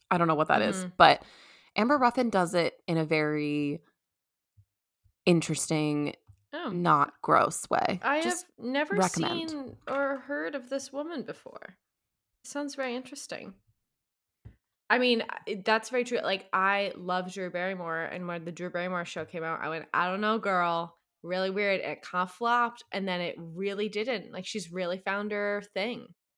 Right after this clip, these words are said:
Speaker 2: Like, she seems to have
Speaker 1: Yeah.
Speaker 2: really found her thing, and I'm happy for her.
Speaker 1: Maybe there's a renaissance happening. May-, okay, what we're basically saying is that women bring the nuance.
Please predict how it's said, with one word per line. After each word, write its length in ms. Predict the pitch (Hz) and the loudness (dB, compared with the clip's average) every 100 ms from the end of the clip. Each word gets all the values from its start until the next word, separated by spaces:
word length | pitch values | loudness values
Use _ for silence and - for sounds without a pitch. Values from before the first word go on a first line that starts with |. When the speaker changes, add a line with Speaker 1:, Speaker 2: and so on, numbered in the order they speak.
| _ _ - | _ _ -14
Speaker 2:
Like, 100 | 190 | -10
she 140 | 220 | -8
seems 260 | - 175 170 | -4 2 6
to 80 | 147 | 6
have 80 | |
Speaker 1:
Yeah. 40 | 165 | 4
Speaker 2:
really 280 | 185 185 190 | 0 -2 -2
found 260 | 180 185 | -4 -4
her 80 | 185 | -6
thing, 300 | 185 208 - | -8 -12 -12
and 100 | - - | -14 -8
I'm 460 | 233 226 170 202 - _ _ _ _ _ | -4 -4 -6 -10 -18 _ _ _ _ _
happy 220 | 262 262 196 | -10 -8 -10
for 200 | - 143 | -10 -10
her. 280 | - 180 _ _ _ _ _ _ _ _ _ 196 | -12 -14 _ _ _ _ _ _ _ _ _ -2
Speaker 1:
Maybe 240 | 196 269 | 0 4
there's 200 | 349 370 | 4 4
a 60 | 349 | 4
renaissance 640 | 196 175 170 156 - - | 4 2 4 4 4 4
happening. 500 | 147 - 139 135 139 | 4 4 0 -2 -4
May-, 220 | 180 233 - | -2 0 0
okay, 180 | 208 156 | 0 4
what 180 | 202 - | 4 4
we're 80 | |
basically 440 | 285 226 - 170 151 | 4 4 4 2 2
saying 480 | - 120 - - - | 2 2 2 -2 -2
is 140 | 139 | 0
that 200 | 147 147 | 0 0
women 380 | 156 160 151 147 | 2 2 2 2
bring 500 | 143 135 127 123 131 _ - | 2 2 0 -6 -10 _ -8
the 140 | 139 147 | -2 0
nuance. 720 | 131 117 110 175 - - | 0 0 -2 0 0 -2